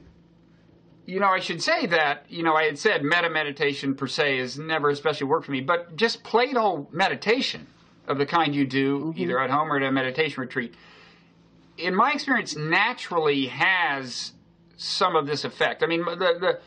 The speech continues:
Speaker 1: closest I've come to a triumph over hatred of an enemy <laughs> was, was at a meditation retreat at I M S.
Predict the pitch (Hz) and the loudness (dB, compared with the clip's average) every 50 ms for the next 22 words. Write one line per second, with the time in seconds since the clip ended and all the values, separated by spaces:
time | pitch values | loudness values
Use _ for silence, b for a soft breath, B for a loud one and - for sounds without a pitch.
0 | B B B B - - 247 277 277 - 277 262 - 233 214 190 - - 202 190 | B B B B 0 2 2 2 2 -2 -4 0 2 2 2 2 2 2 2 2
1 | 180 170 143 - 170 165 151 135 - - - 185 185 196 196 185 180 180 - - | 2 2 -2 -2 -2 -2 -4 -4 -4 0 4 4 4 4 4 2 0 -2 -4 -2
2 | - 165 165 165 151 143 143 143 135 131 131 131 - _ _ _ _ _ _ _ | 2 2 4 4 4 4 4 4 4 2 0 -2 -10 _ _ _ _ _ _ _
3 | _ _ _ _ _ _ _ - - 156 170 170 170 180 175 170 143 147 139 139 | _ _ _ _ _ _ _ -6 -2 0 0 0 0 0 0 2 2 2 2 2
4 | 135 127 120 104 82 78 - - _ _ - - - 151 143 - - 180 156 147 | 2 0 -2 -4 -6 -10 -16 -20 _ _ -20 -10 -8 -6 -4 0 2 2 2 2
5 | - - - 160 160 151 160 147 147 180 190 196 185 165 170 175 175 175 156 - | 0 -2 -2 0 2 2 2 2 4 2 2 2 2 0 -2 -4 -4 -6 -4 -2
6 | 175 175 170 - 165 147 139 160 151 143 139 143 143 143 143 143 143 147 160 165 | -2 -2 -2 -2 -4 -6 -4 -4 -4 -2 0 2 2 2 2 2 2 2 2 2
7 | 147 139 139 - | 2 2 0 -4